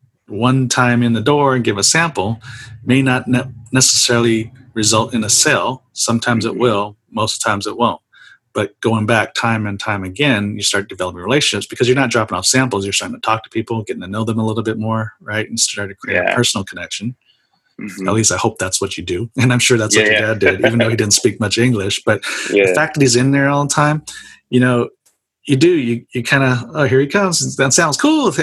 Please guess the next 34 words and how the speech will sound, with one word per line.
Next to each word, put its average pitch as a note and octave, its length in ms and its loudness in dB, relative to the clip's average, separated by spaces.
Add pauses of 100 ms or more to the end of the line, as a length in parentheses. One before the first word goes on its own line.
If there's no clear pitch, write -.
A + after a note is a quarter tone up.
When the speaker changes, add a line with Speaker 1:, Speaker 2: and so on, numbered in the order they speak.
Speaker 1:
And C3+ 120 4
especially G3 280 4
if - 60 0
they A#2 80 4
liked A2 260 0
it - 80 -2
the F#2+ 80 -6
first - 300 0
time, C#3+ 320 0
the - 60 -4
samples. A#2 420 0
<laughs> - 500 2
So, C#3+ 280 4
of - 60 -2
course, G2 300 4
Speaker 2:
Right. F2 160 0 (120)
Speaker 1:
it's C3+ 120 4
something B2+ 280 2
to B2 40 4
look A#2 200 0
forward B2+ 320 2
to. F#2+ 200 -2 (560)
And C#3+ 140 2
then C#3 80 2
the C#3 120 2
other F3 180 4
thing C3+ 360 2
was B2 240 4
hyper-focusing A#2+ 1040 2
your, G#2 520 0 (300)
your A2 80 -6
target C3 280 -2
market. - 240 -16 (600)
Speaker 2:
Mm-hmm. F#2+ 360 -8